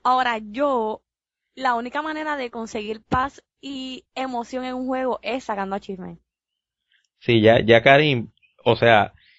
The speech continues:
Speaker 2: ya Karim, yo le puedo decir, "Mira, este juego es bien bueno", y si no tiene achievement, ella me va a decir, "Pues que no tiene achievement". Y no lo va a jugar. O sea, a ella ya le di-, ella ya está obsesionada con los achievements.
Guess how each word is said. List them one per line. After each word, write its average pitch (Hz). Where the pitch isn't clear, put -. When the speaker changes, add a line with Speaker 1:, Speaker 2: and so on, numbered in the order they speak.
Speaker 2:
ya 117
Karim, 139
yo 117
le 123
puedo 139
decir, 135
"Mira, 127
este 113
juego 135
es 139
bien 135
bueno", 123
y 110
si 113
no 110
tiene 131
achievement, 120
ella 107
me 110
va 113
a 113
decir, 113
"Pues 147
que 202
no 180
tiene 165
achievement". 143
Y 127
no 123
lo 131
va 151
a 151
jugar. 139
O -
sea, 113
a 107
ella 123
ya 139
le 139
di-, 127
ella 123
ya 139
está 147
obsesionada 110
con 117
los 113
achievements. 107